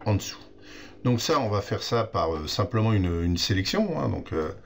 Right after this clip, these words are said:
on peut tout à fait, vous voyez, prendre, euh, une zone ici qui correspondrait, euh, à peu près, euh, au micro.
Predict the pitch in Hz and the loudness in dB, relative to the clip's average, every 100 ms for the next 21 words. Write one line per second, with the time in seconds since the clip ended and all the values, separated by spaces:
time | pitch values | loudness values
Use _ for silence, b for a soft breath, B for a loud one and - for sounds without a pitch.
0 | B B B 90 107 104 104 104 - 143 | B B B -2 0 0 0 0 2 2
1 | 107 87 98 101 - 98 90 80 76 - | 4 4 2 0 0 2 2 2 0 -6
2 | B B - 107 104 101 117 107 95 - | B B -4 4 4 6 6 4 2 0
3 | 120 113 101 - 87 - 101 95 90 82 | -2 -2 -6 -2 -2 0 2 2 4 4
4 | 95 90 78 76 - b b b - 98 | 4 2 -2 -6 -10 b b b -2 -2
5 | - 101 - 110 107 101 85 78 - 92 | 0 -2 0 2 4 4 2 0 0 0
6 | 85 - 170 247 | 0 0 0 0